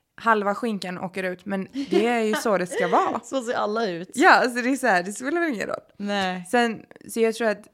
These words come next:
Speaker 1: det tog mig väldigt lång tid att typ så här hitta en stil i L A.
Speaker 2: Mm.
Speaker 1: Sen är det ju sommar typ
Speaker 2: Hela tiden.
Speaker 1: hela tiden.
Speaker 2: På kvällarna blir det kallt nu.
Speaker 1: Ja, nu
Speaker 2: Sen
Speaker 1: är det
Speaker 2: om
Speaker 1: lite,
Speaker 2: vintern.
Speaker 1: nu är det ändå lite kyligt. För att jag tänker ändå
Speaker 2: Mm.
Speaker 1: att vinter i L A är ändå så här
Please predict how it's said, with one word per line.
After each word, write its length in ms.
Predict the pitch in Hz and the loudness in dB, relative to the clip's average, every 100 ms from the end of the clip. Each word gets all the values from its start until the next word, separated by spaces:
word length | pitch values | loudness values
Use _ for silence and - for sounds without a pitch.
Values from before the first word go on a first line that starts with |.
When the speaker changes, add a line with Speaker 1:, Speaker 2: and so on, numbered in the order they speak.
| _ | _
Speaker 1:
det 160 | 196 226 | -8 -6
tog 240 | 226 247 247 | -4 -6 -4
mig 120 | 214 | -2
väldigt 220 | 190 175 | -2 -2
lång 240 | 185 180 | -2 -6
tid 280 | 175 262 233 | -4 -4 -2
att 200 | - 185 | -4 -6
typ 180 | 180 170 | -10 -8
så 60 | 185 | -8
här 60 | |
hitta 300 | 190 190 196 | -8 -8 -8
en 160 | 180 180 | -8 -8
stil 340 | - 190 175 - | -6 -6 -6 -6
i 200 | 226 202 | -4 -4
L 180 | 190 202 | -2 -4
A. 40 | - - 285 _ - | -4 -6 -10 _ -4
Speaker 2:
Mm. 220 | 208 202 | -2 2
Speaker 1:
Sen 140 | 226 226 | 2 2
är 100 | 196 | 0
det 60 | |
ju 80 | 196 | -2
sommar 480 | 233 214 202 220 202 - | -4 -2 -2 -2 -4 -10
typ 320 | - - - _ - - | -12 -12 -14 _ -20 -16
Speaker 2:
Hela 200 | 160 - | -14 -12
tiden. 220 | - - | -10 -8
Speaker 1:
hela 120 | 202 | -10
tiden. 260 | - - - | -12 -16 -16
Speaker 2:
På 80 | - | -6
kvällarna 440 | - 262 254 214 | 0 2 2 0
blir 120 | 156 143 | -4 -8
det 80 | |
kallt 480 | - - - - - | -10 -12 -14 -20 -14
nu. 80 | 190 | -4
Speaker 1:
Ja, 380 | 233 240 240 233 - _ - | 2 2 2 0 -8 _ -4
nu 160 | 247 | 2
Speaker 2:
Sen 100 | 254 | 4
Speaker 1:
är 100 | 226 | 4
det 60 | 220 | 4
Speaker 2:
om 60 | |
Speaker 1:
lite, 100 | 214 180 - | 2 0 -4
Speaker 2:
vintern. 160 | 240 262 | 0 2
Speaker 1:
nu 60 | |
är 180 | 226 220 | 4 4
det 60 | 214 | 2
ändå 180 | 185 180 | 0 -2
lite 360 | 185 175 180 | -4 -4 -8
kyligt. 400 | 175 185 185 175 | -8 -4 -4 -4
För 80 | 208 | -4
att 60 | 220 | -2
jag 100 | 202 | 0
tänker 260 | 285 247 | 0 0
ändå 140 | 226 220 | -2 -2
Speaker 2:
Mm. 80 | |
Speaker 1:
att 60 | 196 | -2
vinter 360 | 277 254 - 196 | -2 -4 -4 -2
i 60 | |
L 180 | 190 190 | -2 0
A 40 | 190 | -2
är 80 | |
ändå 300 | 180 180 175 | -2 -6 -8
så 120 | 170 180 | -8 -8
här 220 | 170 | -8